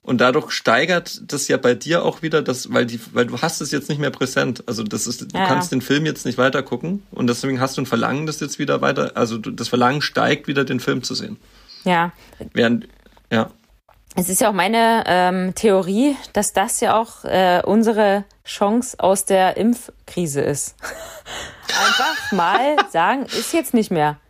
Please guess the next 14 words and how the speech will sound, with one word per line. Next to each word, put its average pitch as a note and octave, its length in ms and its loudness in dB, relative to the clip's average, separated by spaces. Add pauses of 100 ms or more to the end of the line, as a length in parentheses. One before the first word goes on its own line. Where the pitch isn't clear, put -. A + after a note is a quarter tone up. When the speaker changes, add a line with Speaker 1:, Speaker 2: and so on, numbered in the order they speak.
(560)
Speaker 2:
Es E3+ 260 2
wird B3 220 2
nicht D4 100 -4
mehr C#4 160 4
geimpft. - 580 0 (640)
Impfstoff B3 760 0
Speaker 1:
<laughs> - 120 -20
Speaker 2:
gibt's A3+ 320 0
nicht D#3+ 220 -2
mehr. C#3+ 320 0 (1300)
Speaker 1:
Ja. A2 220 2
Speaker 2:
Für F3+ 200 2
alle. D#3 340 -2 (1200)
Speaker 1:
<laughs> - 60 0